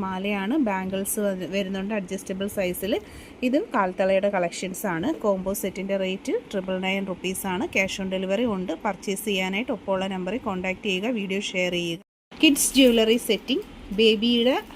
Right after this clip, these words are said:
നല്ല ഭംഗിയിലുള്ള ചരടുകെട്ടിൻ്റെ സെറ്റുകളാണ് നമ്മൾ കാണുന്നത്. കുഞ്ഞു കുട്ടിയൊക്കെയായിട്ട് ചെയ്തെടുത്തേക്കുന്ന പാറ്റേൺ ആണ്. മുത്തരഞ്ഞാണം വന്നിട്ടുണ്ട്, കേരള ട്രഡീഷണൽ ഭംഗിയിലുള്ള മുത്തരഞ്ഞാണം, ഡിസ്കോ ചെയിൻ with നല്ലൊരു ലോക്കറ്റ്,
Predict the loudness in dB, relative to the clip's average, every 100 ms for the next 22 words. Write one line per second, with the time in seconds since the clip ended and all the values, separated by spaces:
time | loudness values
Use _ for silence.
0 | -8 -4 -2 -2 -2 2 2 4 2 0
1 | 0 0 2 0 2 0 0 0 -2 0
2 | 0 0 -2 -2 -4 -4 -2 -4 -2 -2
3 | -2 -2 -4 -16 -16 -4 4 6 6 4
4 | 4 4 4 2 2 2 2 0 -2 -2
5 | -2 -4 0 0 2 -2 0 -2 -2 -4
6 | 0 0 0 0 0 0 0 -2 -2 -2
7 | 0 0 2 2 0 -2 -2 -2 -4 -4
8 | -4 -4 -4 -4 -2 0 0 -2 -2 -2
9 | 0 -2 0 -2 -6 -18 -12 -2 0 0
10 | -4 -2 0 0 0 0 0 0 0 -2
11 | 0 0 -2 -4 -4 -2